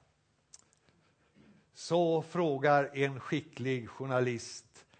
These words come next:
en filosofiprofessor. Och efter en stunds eftertanke så svarade Joad: "Då skulle jag vilja träffa Jesus.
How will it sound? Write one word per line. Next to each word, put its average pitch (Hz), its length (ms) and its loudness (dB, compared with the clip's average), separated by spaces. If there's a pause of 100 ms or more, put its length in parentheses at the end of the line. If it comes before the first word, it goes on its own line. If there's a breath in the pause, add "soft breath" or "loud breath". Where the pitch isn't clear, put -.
en 127 200 -6
filosofiprofessor. 123 1400 -6 (2500 soft breath)
Och 185 360 8
efter 190 240 6
en 196 60 4
stunds 196 640 0
eftertanke 175 840 2 (380 soft breath)
så 175 200 -4
svarade 151 600 4
Joad: 123 640 -2 (1300)
"Då 220 560 6
skulle 180 480 4
jag 170 120 10
vilja 165 300 6
träffa 165 460 2
Jesus. 135 920 -6